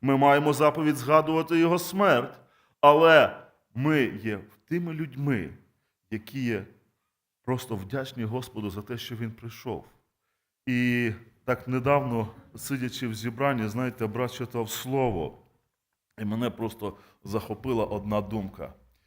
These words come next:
Я хочу з вами в нею поділитися. Я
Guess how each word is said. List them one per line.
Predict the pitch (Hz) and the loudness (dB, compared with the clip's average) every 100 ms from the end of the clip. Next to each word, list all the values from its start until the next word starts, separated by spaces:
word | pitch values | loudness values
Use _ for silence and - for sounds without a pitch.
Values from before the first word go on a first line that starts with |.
| _ _ - | _ _ -18
Я | |
хочу | 101 120 131 | -14 -12 -12
з | 110 | -6
вами | 127 120 | -6 -4
в | 110 | -6
нею | 117 113 | -4 -4
поділитися. | 107 110 101 107 123 110 98 - 71 _ _ _ _ _ _ _ _ _ _ _ _ _ | -6 -8 -8 -6 -6 -8 -16 -20 -20 _ _ _ _ _ _ _ _ _ _ _ _ _
Я | 110 120 123 107 | -6 0 0 0